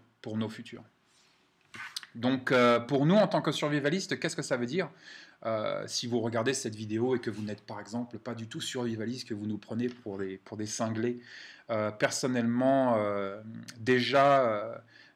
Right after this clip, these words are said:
déjà, ça commence par le, le gaspillage. Je pense que nous gaspillons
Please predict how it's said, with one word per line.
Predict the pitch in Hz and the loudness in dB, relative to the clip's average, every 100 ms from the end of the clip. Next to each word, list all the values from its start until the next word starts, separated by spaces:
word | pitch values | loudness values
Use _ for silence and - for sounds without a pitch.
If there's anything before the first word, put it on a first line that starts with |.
| - | 0
déjà, | 120 147 | 2 2
ça | - | 0
commence | 120 120 131 139 - - | -2 2 4 2 0 -2
par | 139 131 120 117 | 2 2 0 -2
le, | 107 107 104 | -4 -4 -6
le | 101 | -6
gaspillage. | 110 131 131 - 127 110 98 101 | 0 2 0 -4 -2 -2 -4 -8
Je | 101 107 | -10 -10
pense | 107 127 | -6 -8
que | - | -6
nous | 110 107 | -6 -4
gaspillons | 113 113 - 113 | -4 -6 -6 -4